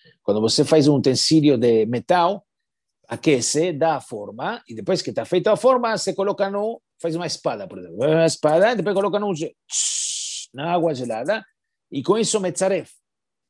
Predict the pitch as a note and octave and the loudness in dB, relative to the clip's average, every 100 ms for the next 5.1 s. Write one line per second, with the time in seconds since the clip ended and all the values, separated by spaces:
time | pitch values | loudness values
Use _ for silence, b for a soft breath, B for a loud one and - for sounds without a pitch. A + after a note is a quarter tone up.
0 | _ C4 A#3+ - F3 D3+ - G#3 F#3+ D#3 | _ -2 -2 -4 -10 -10 -12 -10 -8 -8
1 | D3+ D3 A#2+ F3+ A#3+ G#3 _ _ _ C3 | -8 -10 -4 -4 -4 -8 _ _ _ -4
2 | F#3 G#3 - G3+ A3 A#3 F#3 F3 G#3 E3+ | -2 -2 -6 0 2 2 2 0 0 2
3 | E3 B2 - _ - F#3+ - E3+ E3 D#3 | 2 0 -6 _ -8 -8 -4 -4 -2 -2
4 | E3 E3+ E3+ D3+ A#2+ B2+ C#3 E3+ B2+ - | 2 2 0 -4 -6 -6 -2 -2 -2 -4